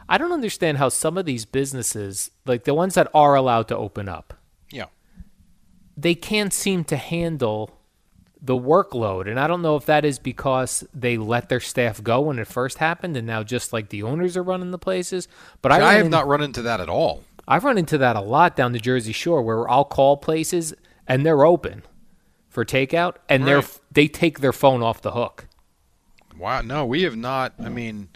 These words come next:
Speaker 2: first of all, there's only four or five places we've gone to
Speaker 1: Yeah.
Speaker 2: because it's kinda part of, um, the routine we have anyway. But it has been as precise as it was prior to. It may even, it may be even better, to be quite honest.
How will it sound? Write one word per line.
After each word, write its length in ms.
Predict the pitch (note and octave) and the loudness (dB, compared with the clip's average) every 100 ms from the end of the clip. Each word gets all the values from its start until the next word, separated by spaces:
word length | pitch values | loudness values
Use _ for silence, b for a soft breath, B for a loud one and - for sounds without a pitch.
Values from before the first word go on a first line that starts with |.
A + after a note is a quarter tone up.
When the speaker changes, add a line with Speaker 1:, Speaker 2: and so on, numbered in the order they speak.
| B B B | B B B
Speaker 2:
first 240 | A3 G3+ | 2 2
of 120 | E3 A#2+ | 0 -2
all, 160 | A2+ | -2
there's 180 | C3+ B2+ | -4 -4
only 320 | D#3+ E3 C3+ | -4 -4 -6
four 340 | A2+ - C#3+ B2+ | -10 -6 -4 -4
or 60 | |
five 340 | - A#2 A2 - | -4 -6 -6 -8
places 380 | B2+ B2 A2 | -8 -8 -10
we've 240 | F#2+ G#2 F2+ | -10 -10 -10
gone 320 | D#2+ G#2 B2+ | -8 -8 -8
to 400 | E3 F3+ F#3 E3 _ | -4 -4 -4 -8 _
Speaker 1:
Yeah. 220 | B2 A2 F2 | -4 -4 -4
Speaker 2:
because 260 | G#2 G#2 | -6 -10
it's 160 | G2 - | -10 -10
kinda 240 | A#2 G#2 | -10 -10
part 240 | - A2+ G#2+ | -6 -6 -6
of, 360 | G2 E2+ - _ | -8 -12 -20 _
um, 380 | G2 F#2 E2 E2+ | -12 -10 -12 -14
the 100 | G2 | -12
routine 400 | G2 F#2+ A2+ B2 | -12 -10 -12 -12
we 100 | B2 | -8
have 140 | G#2+ G2+ | -6 -4
anyway. 520 | A#2 D3 D#3 E3 D3 b b b b _ | -6 -4 -2 -4 -6 b b b b _
But 220 | A#2 - | -6 -4
it 140 | C#3+ E3+ | -2 0
has 180 | C#3+ G#2 | -2 -4
been 520 | B2 A#2 A2 G#2+ - | -6 -6 -8 -12 -12
as 340 | - G#2+ G#2 - | -6 -6 -6 -10
precise 880 | - C3+ A2+ - - C3 E3+ - C3+ | -10 -8 -6 -6 -2 -2 -2 -4 -6
as 200 | B2+ A#2+ | -6 -8
it 120 | B2+ | -8
was 440 | B2 C3+ C#3 A#2 | -4 -4 -4 -8
prior 440 | - B2+ B2+ C#3 C3 | -8 -2 -2 -2 -4
to. 200 | D3 D3 | -4 -4
It 100 | C#3 | -4
may 140 | D#3+ | -4
even, 380 | C#3 D#3+ - B2+ | -6 -10 -12 -16
it 80 | C3 | -6
may 160 | D3 | -4
be 100 | F#3 | -2
even 220 | F#3 C#3 F#2+ | -2 -2 -2
better, 420 | A2+ F#3 F2+ - _ | 0 0 -4 -8 _
to 80 | - | -10
be 100 | G#2+ | -8
quite 240 | G2+ G2 | -4 -4
honest. 400 | F2+ E2+ - - | -4 -8 -14 -16